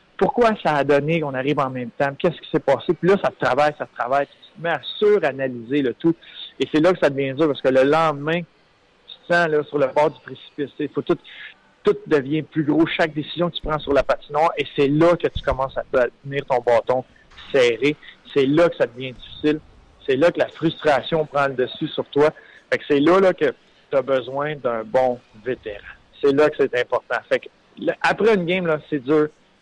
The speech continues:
ça devient, ça devient très difficile mentalement, mais c'est là que t'as besoin du joueur qui va rentrer dans la chambre et qui va relâcher toute cette tension-là que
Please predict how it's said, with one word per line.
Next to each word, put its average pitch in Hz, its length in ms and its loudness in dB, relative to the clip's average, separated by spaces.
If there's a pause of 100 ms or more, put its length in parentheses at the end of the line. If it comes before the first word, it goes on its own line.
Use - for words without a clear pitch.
(160)
ça 139 80 2
devient, 135 380 -8 (160)
ça 127 80 -2
devient 127 200 -6
très 156 200 2
difficile 147 360 -4
mentalement, 123 460 -4 (400)
mais 135 280 -2
c'est 147 100 4
là 165 220 6
que 175 80 -8
t'as 139 80 2
besoin 127 420 -2
du 120 320 -12
joueur 143 380 2
qui - 100 -16
va 120 140 -2
rentrer 120 340 -6
dans 127 160 -2
la 113 140 -4
chambre 143 280 -6 (360)
et 131 80 -4
qui - 160 -12
va 127 180 4
relâcher 135 800 2
toute - 240 -4
cette - 180 -6
tension-là 131 960 -4
que 120 180 -8